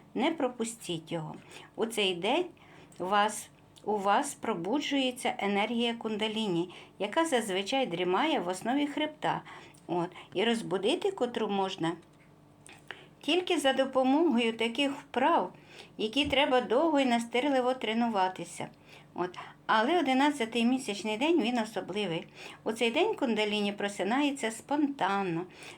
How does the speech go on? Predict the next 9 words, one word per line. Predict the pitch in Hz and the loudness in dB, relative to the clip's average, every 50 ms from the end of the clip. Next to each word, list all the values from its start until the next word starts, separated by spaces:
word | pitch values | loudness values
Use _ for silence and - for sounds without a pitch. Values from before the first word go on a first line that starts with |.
| - - | -10 -4
Такий | - 254 262 - 381 392 | -4 -2 2 2 2 2
стан | 381 - - - 240 226 214 208 196 | 2 0 2 4 4 4 4 2 0
людини, | 202 208 202 196 202 196 180 165 165 180 - - - - - - - | 0 -2 0 0 0 0 2 0 0 -2 -4 -10 -20 -20 -20 -14 -6
як | - 190 202 190 190 - - - - - - | -2 0 0 0 0 -4 -14 -20 -20 -14 -6
геніальні | - 180 196 220 233 233 233 233 247 285 320 320 294 269 262 | -2 0 2 4 4 6 6 6 6 6 6 6 6 4 4
откровення, | 262 262 - - 240 247 254 233 202 185 180 175 180 180 175 165 165 165 175 - - - - - - - - | 2 0 -2 -2 0 0 0 0 0 0 0 0 0 0 0 0 0 -2 -4 -6 -10 -16 -20 -20 -20 -12 -6
як | - 208 214 214 208 - - - - - - | -2 0 0 0 -2 -6 -18 -20 -18 -8 -4
прозріння, | 277 294 302 285 294 - 214 240 240 240 220 190 185 190 | -2 0 0 0 -2 -2 -2 0 2 2 2 2 2 0
творчість, | 190 - 202 208 233 269 269 233 - - - - 165 - - | -2 -4 -4 -2 0 2 2 2 0 -4 -8 -10 -10 -10 -12